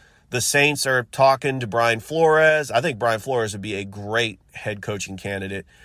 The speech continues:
And, uh, we had this news that Tom Brady retired. It broke Saturday. I was out and about. I was actually at a birthday party, and I received the news over my phone that Tom Brady retires.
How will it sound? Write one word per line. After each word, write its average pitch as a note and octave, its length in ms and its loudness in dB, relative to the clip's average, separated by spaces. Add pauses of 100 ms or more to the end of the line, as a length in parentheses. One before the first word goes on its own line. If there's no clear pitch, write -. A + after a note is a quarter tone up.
(580)
And, D#3+ 400 4
uh, E3+ 520 6
we E3 100 0
had E3+ 220 4
this E3+ 220 -2
news E3 440 -2
that D3+ 200 0
Tom D3+ 280 2
Brady D3 320 0
retired. C3+ 480 2
It G#2+ 100 -4
broke B2+ 340 0
Saturday. B2+ 680 2
I A2+ 240 4
was A2 460 -2 (1300)
out A#2+ 280 2
and A2+ 100 -6
about. A#2+ 440 2 (720)
I G#2 100 -4
was G2+ 140 -4
actually G2+ 400 0
at G#2 200 2
a F#2+ 80 -6
birthday E3+ 380 0
party, F#3 400 0 (520)
and A2 320 -2
I A2+ 160 6
received A2+ 460 -2
the A2 80 -4
news C3+ 340 -2
over B2 160 2
my A#2 140 2
phone D#3 480 0
that G2+ 240 0
Tom A#2 300 2
Brady A#2 320 0
retires. A#2+ 640 -2